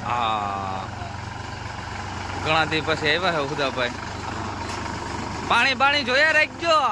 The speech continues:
હા, એ, હા, બધાયને સીંધવું પડે કે ટ્રેક્ટરમાં ધ્યાન રાખજો હરખું.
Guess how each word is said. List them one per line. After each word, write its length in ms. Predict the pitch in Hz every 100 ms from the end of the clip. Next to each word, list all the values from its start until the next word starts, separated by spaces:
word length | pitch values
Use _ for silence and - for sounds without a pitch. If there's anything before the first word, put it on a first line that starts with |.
| 156 117 - - -
હા, 500 | - 185 190 165 143
એ, 180 | 147 135 120 107 - - - - - - - - - - - - - - - - - - -
હા, 240 | 120 123
બધાયને 380 | 131 156 170 165
સીંધવું 380 | 135 196 202 180
પડે 280 | 165 185 208 - - - - - -
કે 80 | 131
ટ્રેક્ટરમાં 640 | - 175 - 170 170 120
ધ્યાન 300 | 120 165 147
રાખજો 380 | 127 160 - 135
હરખું. 340 | 135 - 117